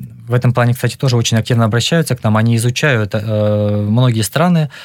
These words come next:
смотрят, как работает банковская система. А, это и с точки зрения каких-то,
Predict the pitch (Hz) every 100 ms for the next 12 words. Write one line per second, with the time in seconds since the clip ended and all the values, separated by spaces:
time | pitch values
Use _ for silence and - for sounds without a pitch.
0 | - - 131 123 110 - 120 - 110 110
1 | 104 104 117 - - - 110 - 170 165
2 | 156 - - - - - 117 117 117 117
3 | - 147 156 160 143 131 143 139 131 131
4 | 127 127 123 - 131 - 123 139 143 131
5 | 117 120 - 131 - 120 110